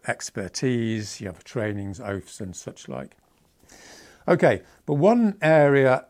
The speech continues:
that I do want to talk about in a bit more detail is the judiciary.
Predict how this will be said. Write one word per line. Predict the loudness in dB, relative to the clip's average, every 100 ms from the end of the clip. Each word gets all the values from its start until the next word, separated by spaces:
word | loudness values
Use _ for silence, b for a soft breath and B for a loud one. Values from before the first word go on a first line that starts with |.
| -4
that | -2
I | -2
do | 0 2 2
want | -2
to | -8
talk | -12 -8
about | -8 -8
in | -8
a |
bit | -10 -8
more | -10
detail | -6 -6 -6 -8 -8 -8
is | -8 -8
the | -10 -16
judiciary. | -10 -8 -8 -8 -10 -10 -14 -16